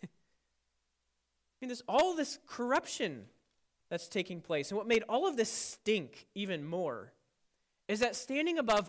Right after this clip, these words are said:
all of this, all this marketplace, is the one who oversaw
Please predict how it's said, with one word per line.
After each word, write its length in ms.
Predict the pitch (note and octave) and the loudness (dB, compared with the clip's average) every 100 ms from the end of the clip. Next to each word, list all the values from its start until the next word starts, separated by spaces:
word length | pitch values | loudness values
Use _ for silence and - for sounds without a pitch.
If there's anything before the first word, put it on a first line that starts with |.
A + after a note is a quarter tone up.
| - | 2
all 240 | F#3+ A3+ | 4 6
of 140 | G#3 - | 4 0
this, 500 | C3+ - - - - _ _ _ _ _ _ _ _ _ _ _ _ _ | -4 -4 -6 -6 -8 _ _ _ _ _ _ _ _ _ _ _ _ _
all 240 | E3 A3+ C#4 | 4 6 6
this 220 | E4 - | 2 0
marketplace, 640 | G3 F#3+ F#3 - C3+ G#2+ D3+ | 0 0 -2 -4 -6 -6 -8
is 100 | D3+ | -4
the 100 | F#3 | 0
one 280 | A3 C4+ | 4 4
who 200 | B3+ B3+ - | 2 0 4
oversaw 920 | B3 A#3+ A3 - C4 C4+ F3 B2+ F#3 | 4 4 -2 -2 0 4 4 2 -2